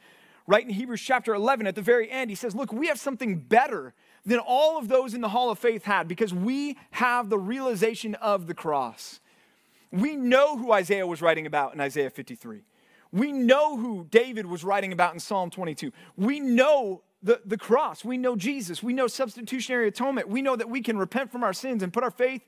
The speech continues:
in Jesus' finished work, and we can be forgiven. And so I, I don't think it's too much of a stretch for us to say that, that Solomon would agree that he was driving at a similar point here, though in, in a fuzzy form, by saying there's a, a tragic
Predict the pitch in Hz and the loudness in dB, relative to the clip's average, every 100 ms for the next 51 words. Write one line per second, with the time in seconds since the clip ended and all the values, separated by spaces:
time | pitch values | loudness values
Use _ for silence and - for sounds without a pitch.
0 | _ _ - _ - 220 165 170 285 226 | _ _ -20 _ -2 0 0 -2 -2 -2
1 | 220 - 247 - 254 233 - 226 196 262 | -4 -2 -4 0 2 2 -2 -8 -6 -4
2 | 233 214 226 175 - _ - 220 156 208 | -2 0 -2 -4 -12 _ -2 -2 0 -2
3 | 254 190 170 - 220 - _ - 226 247 | 0 -2 -2 0 0 0 _ -8 -2 2
4 | 277 269 262 226 - 277 269 247 208 175 | 0 0 -6 -6 -4 -2 -2 -2 -4 -6
5 | - 277 226 - 226 220 220 196 240 202 | 0 2 0 -4 -2 0 -2 0 0 0
6 | - _ _ 208 202 269 285 247 208 202 | -8 _ _ 0 2 2 2 0 0 -2
7 | 160 247 269 202 185 233 254 156 226 247 | 0 -4 -2 0 0 0 -2 2 4 4
8 | 247 208 190 262 262 196 233 277 208 196 | 0 -6 -6 -4 -2 -2 0 -2 -2 -2
9 | 190 208 226 196 - _ _ _ 196 208 | 0 2 0 -2 -10 _ _ _ -4 -2
10 | 226 220 - 277 254 240 214 185 196 208 | 2 0 4 2 2 -2 -6 -2 0 0
11 | 254 240 180 _ _ - - 214 269 240 | 0 -4 -6 _ _ -16 -12 -4 -4 -2
12 | - 202 - - 214 262 285 208 175 | 0 -2 -4 -4 0 0 0 -4 -6